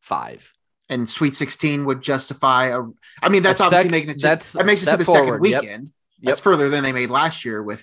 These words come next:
Speaker 2: with
Speaker 1: Yes.
Speaker 2: Iota Sumer on the roster. So
Speaker 1: You,
Speaker 2: I get
Speaker 1: Illinois,
Speaker 2: that, but
Speaker 1: Illinois needs to make N C double A tournament noise.
Speaker 2: Yeah.
Speaker 1: Even if they, uh, like,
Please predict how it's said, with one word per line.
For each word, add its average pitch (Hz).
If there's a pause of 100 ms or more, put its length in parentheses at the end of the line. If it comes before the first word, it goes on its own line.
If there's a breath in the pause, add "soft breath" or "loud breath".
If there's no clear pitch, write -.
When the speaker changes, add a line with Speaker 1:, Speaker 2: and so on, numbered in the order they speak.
(140)
Speaker 2:
with 127
Speaker 1:
Yes. 120
Speaker 2:
Iota 117
Sumer 143
on 95
the 87
roster. 87
So -
Speaker 1:
You, 135
Speaker 2:
I 139
get 135
Speaker 1:
Illinois, 165
Speaker 2:
that, 151
but 110 (120)
Speaker 1:
Illinois 160
needs 143
to 135
make 127
N 123
C 127
double 117
A 110
tournament 104
noise. - (600)
Speaker 2:
Yeah. - (720)
Speaker 1:
Even 156
if 156
they, 143
uh, - (100)
like, 135